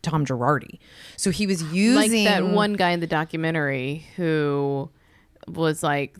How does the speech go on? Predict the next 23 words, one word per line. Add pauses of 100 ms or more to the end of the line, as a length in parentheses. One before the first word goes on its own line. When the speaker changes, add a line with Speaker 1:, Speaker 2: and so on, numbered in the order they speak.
(100)
Speaker 2:
the,
"Oh,
the
judge
wants
to (100)
put
it
into
a
trust
Speaker 1:
Yes.
Speaker 2:
for
you."
Speaker 1:
It's
like
he
used
his
network
Speaker 2:
Yeah.
Speaker 1:
of
judges